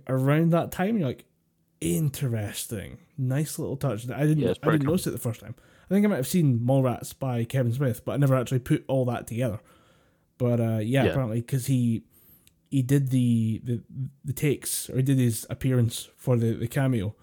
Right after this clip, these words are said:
Speaker 1: and then they just, they didn't have good lines from at, the, at that time. Like, the, the audio performance wasn't great 'cause he was in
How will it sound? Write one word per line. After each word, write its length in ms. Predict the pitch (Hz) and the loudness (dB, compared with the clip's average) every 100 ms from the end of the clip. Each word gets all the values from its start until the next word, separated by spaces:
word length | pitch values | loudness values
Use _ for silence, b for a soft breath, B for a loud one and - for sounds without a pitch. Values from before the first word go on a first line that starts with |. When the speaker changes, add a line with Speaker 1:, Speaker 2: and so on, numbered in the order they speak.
| b b b b _ 131 | b b b b _ -2
Speaker 1:
and 220 | 127 120 | 2 4
then 220 | 120 120 | 4 4
they 240 | 120 120 117 | 4 2 2
just, 400 | 117 - - - | -2 -6 -14 -16
they 200 | - 120 | -6 -4
didn't 280 | 117 143 117 | 0 2 2
have 320 | 110 127 120 123 | 0 -2 0 0
good 140 | 127 | 0
lines 400 | 123 135 160 - | 2 2 2 0
from 340 | - 165 160 | -2 -2 0
at, 80 | - | -2
the, 100 | 170 - | -8 -6
at 140 | 143 | -4
that 120 | 143 156 | -4 -2
time. 160 | 170 | 0
Like, 180 | 151 98 | 0 0
the, 320 | 120 117 113 | 0 0 0
the 120 | 107 | 0
audio 240 | 120 127 127 | 2 4 2
performance 380 | - 139 127 127 | 0 0 0 0
wasn't 240 | 123 113 | -2 0
great 180 | 135 123 | 0 0
'cause 100 | 120 | -2
he 60 | |
was 160 | 117 110 | 0 0
in 120 | 117 | -2